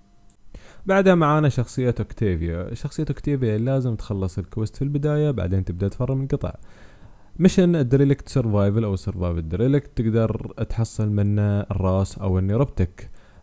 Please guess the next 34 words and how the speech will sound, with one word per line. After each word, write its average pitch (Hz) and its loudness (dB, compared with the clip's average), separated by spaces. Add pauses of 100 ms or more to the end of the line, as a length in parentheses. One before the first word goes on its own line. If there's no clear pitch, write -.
لكن 95 0
السرفايفل 92 2
بس. - -4 (120)
فلازم 117 4
عشان 101 -2
تدخل - -4
الميشن 143 0
هذا 143 2
لازم 101 2
تروح 95 -2
الماركت 101 0
عندك 127 -2
في - -8
السفينة 143 0 (480)
وتص-، 127 -4 (140)
آه، 110 4
تشتري - -2
المفتاح. 135 2
بعد 95 0
ما 95 0
تشتري 101 -4
المفتاح 104 -2
راح 87 0
تصنعه، 127 0 (500)
وراح 107 0
تدخل 101 -2 (140)
احتمال 147 0
ياخذ 123 0
ما 107 0
بين 107 2
العشرين 95 0
دقيقة 113 0
اللي 90 -2
هي، 90 -2